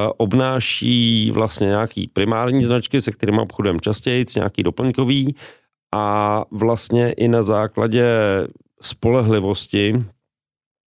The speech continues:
dodavatelů my nějaké jsme s-, prostě nuceni se s-, jako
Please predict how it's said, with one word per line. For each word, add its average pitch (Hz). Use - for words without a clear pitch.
dodavatelů 113
my 107
nějaké 101
jsme -
s-, -
prostě 98
nuceni 110
se 95
s-, 117
jako 98